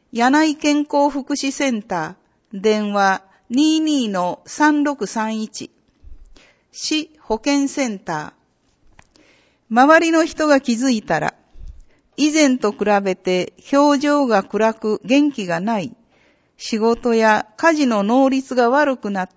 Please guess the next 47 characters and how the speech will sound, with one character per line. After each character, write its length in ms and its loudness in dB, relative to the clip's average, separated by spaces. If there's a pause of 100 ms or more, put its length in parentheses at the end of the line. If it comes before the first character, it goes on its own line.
た、 160 -12 (840)
体 300 2
調 340 4
不 200 -6
良 200 2
の 200 -2
訴 380 0
え 60 0
が 200 2
多 220 0
く 120 -10
な 140 -4
っ 60 -10 (140)
た、 180 -12 (680)
飲 260 4
酒 200 -4
量 240 4
が 140 2
増 160 2
え 120 2
た、 280 -4 (340)
な 240 0
ど 260 2 (380)
気 140 0
に 140 2
な 140 2
る 120 0
こ 120 -2
と 140 0
が 240 0
あ 40 2
っ 80 -4 (120)
た 120 -2
ら、 260 0 (260)
下 180 0
記 120 -8
の 180 -2
こ 140 -6
と 180 0
を 80 0
し 120 -12
て 120 -6
み 140 -6
ま 160 -4
し 180 -4
ょ 180 -2
う。 40 -20